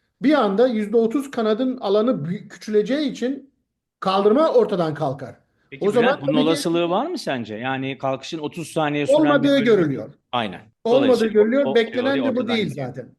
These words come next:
Speaker 2: Evet,
Speaker 1: Beklenen
Speaker 2: aynen.
Speaker 1: de bu değil zaten.
Speaker 2: Evet.
Speaker 1: Flaplarla ilgili kısmı bu şekilde geçtik. Ondan sonra bize ne lazım? Sürat lazım. Sürat dediğimiz şey hız. Hızla ilgili bir hızı bize sağlayan ne? Motorlar. Kalkışta bize bir tek motorlar sağlıyor hızı.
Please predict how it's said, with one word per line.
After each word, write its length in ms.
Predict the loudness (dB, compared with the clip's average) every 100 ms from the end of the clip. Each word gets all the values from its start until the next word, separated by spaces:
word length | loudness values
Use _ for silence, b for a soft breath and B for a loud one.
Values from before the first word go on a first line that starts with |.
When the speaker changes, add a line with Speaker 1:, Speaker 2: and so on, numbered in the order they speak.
| _
Speaker 2:
Evet, 280 | -14 -14 _
Speaker 1:
Beklenen 260 | -6 0 2
Speaker 2:
aynen. 200 | 2 2
Speaker 1:
de 100 | 0
bu 100 | 0
değil 200 | -2 -2
zaten. 360 | -4 -4 -4
Speaker 2:
Evet. 320 | -6 -10 -12 -2
Speaker 1:
Flaplarla 520 | -2 0 -2 0 -2
ilgili 640 | -2 -4 -4 -4 -10 -20 -10
kısmı 500 | -8 0 2 2 0
bu 80 | -2
şekilde 340 | -2 0 2
geçtik. 340 | 2 -2 -6
Ondan 300 | -4 -2 -2
sonra 280 | -2 0 -2
bize 180 | -2 -2
ne 140 | 0 2
lazım? 420 | 0 0 -6 -10 _ _
Sürat 400 | -2 0 0 -2
lazım. 380 | -4 -6 -14 -8
Sürat 360 | 0 0 0
dediğimiz 400 | 0 2 0 0
şey 320 | -2 -4 -4 _ _
hız. 540 | 2 2 2 -4 -10 -8
Hızla 400 | 0 2 4 4
ilgili 480 | 4 0 -2 -2 -6 B B _
bir 220 | -14 -8 -4
hızı 220 | -2 0
bize 160 | 0
sağlayan 440 | 0 0 2 0 -2
ne? 100 | -2
Motorlar. 600 | -2 0 -2 -2 -6 -14 _ _
Kalkışta 480 | 0 0 0 -6 -6
bize 180 | -2 -4
bir 60 |
tek 160 | -4 -6
motorlar 420 | -4 -2 0 0
sağlıyor 440 | 0 -4 -6 -8 -10
hızı. 280 | -12 -16